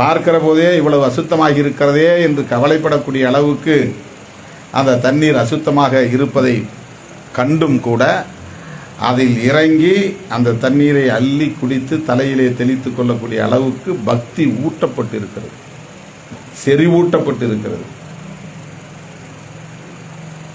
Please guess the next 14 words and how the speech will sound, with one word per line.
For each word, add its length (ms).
ஆகவே 380
அவர்கள் 460
கண்ணை 420
மூடிக்கொண்டு 600
தாமரையிலேயே 680
குத்துவார்கள். 640
அந்த 340
மாநிலங்களில் 800
அவர்கள் 400
தொண்ணூறு 480
விழுக்காடு 460
அளவுக்கு 360
வெற்றி 240
பெற்றாலே 500